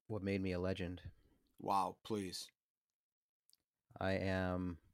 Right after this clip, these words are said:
Speaker 1: one of the world's, uh, smallest, <laughs> lamest legends, but there's a story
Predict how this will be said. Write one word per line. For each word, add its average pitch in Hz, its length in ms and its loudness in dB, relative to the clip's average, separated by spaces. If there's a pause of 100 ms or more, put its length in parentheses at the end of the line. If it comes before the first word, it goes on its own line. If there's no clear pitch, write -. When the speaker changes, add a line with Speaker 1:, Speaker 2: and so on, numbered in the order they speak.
(140)
Speaker 1:
one 101 160 2
of 95 60 0
the 101 60 2
world's, 98 520 2 (360)
uh, 95 320 0
smallest, 98 760 2
<laughs> - 40 2
lamest 101 440 4
legends, 92 480 0
but 95 140 0
there's 101 240 0
a 95 60 -4
story 95 500 2